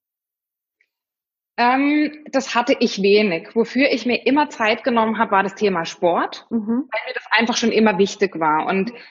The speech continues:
Speaker 1: ich hatte während beider Schwangerschaften hatte ich sehr viel zugenommen, also fünfundzwanzig Kilo insgesamt. Und mir war schnell klar, dass ich das einfach wieder runterhaben möchte.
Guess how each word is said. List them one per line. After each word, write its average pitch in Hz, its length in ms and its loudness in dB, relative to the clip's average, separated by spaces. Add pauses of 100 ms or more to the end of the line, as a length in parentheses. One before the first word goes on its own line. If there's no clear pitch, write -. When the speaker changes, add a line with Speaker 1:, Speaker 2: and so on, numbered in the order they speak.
(140)
Speaker 1:
ich - 120 -10
hatte 220 200 2
während 220 440 2
beider 220 300 4
Schwangerschaften 233 760 -2
hatte 208 200 -2
ich 202 160 -4
sehr 196 180 0
viel 208 180 -4
zugenommen, 285 500 -2
also 196 200 -2
fünfundzwanzig 208 680 -2
Kilo 247 240 0
insgesamt. 196 680 -2 (320)
Und 226 100 4
mir 226 160 4
war 202 140 2
schnell 208 260 0
klar, 196 320 2
dass 202 160 -2
ich 202 80 -4
das 196 160 -4
einfach 180 320 -4
wieder 170 140 0
runterhaben 247 640 2
möchte. 214 360 -2